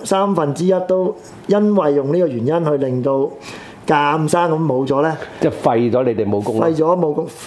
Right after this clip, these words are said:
Speaker 1: 根本唔係廢咗武功喎，廢咗民主派武功喎，廢咗個立法會㗎咯喎。咁跟住你市民會覺得佢冇用，覺得你不如走啦、撤退啦咁樣，咁嗰個聲音一定會大好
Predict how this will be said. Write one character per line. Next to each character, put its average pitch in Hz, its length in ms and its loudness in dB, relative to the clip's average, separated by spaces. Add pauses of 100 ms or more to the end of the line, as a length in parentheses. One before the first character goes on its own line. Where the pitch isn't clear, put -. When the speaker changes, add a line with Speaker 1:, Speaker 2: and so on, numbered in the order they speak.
(140)
Speaker 1:
根 220 140 4
本 247 120 4
唔 160 100 0
係 196 180 2
廢 175 220 2
咗 180 120 4
武 160 40 0
功 175 200 0
喎， 131 200 0 (140)
廢 170 120 4
咗 190 160 2
民 113 100 -6
主 143 120 -2
派 175 140 2
武 156 120 2
功 160 160 0
喎， 135 120 0
廢 165 200 2
咗 185 40 2
個 180 100 0
立 156 120 0
法 143 180 0
會 127 100 -2
㗎 143 300 2
咯 123 240 -2 (460)
喎。 160 60 4
咁 208 120 4
跟 226 160 2
住 180 60 2
你 160 420 2
市 - 220 -4
民 165 140 2 (720)
會 156 160 2
覺 170 260 0
得 196 180 0
佢 151 140 0
冇 143 320 0
用， 127 320 0 (380)
覺 165 260 4
得 190 140 4
你 156 140 4
不 185 120 0
如 151 200 0
走 135 280 0
啦、 180 220 2
撤 160 180 -2
退 147 300 2
啦 160 220 2
咁 151 140 0
樣， 151 120 0 (100)
咁 190 220 0
嗰 196 120 2
個 190 120 2
聲 185 260 0
音 180 160 2
一 180 60 2
定 123 280 -2
會 127 220 0 (1040)
大 131 220 2
好 117 160 -4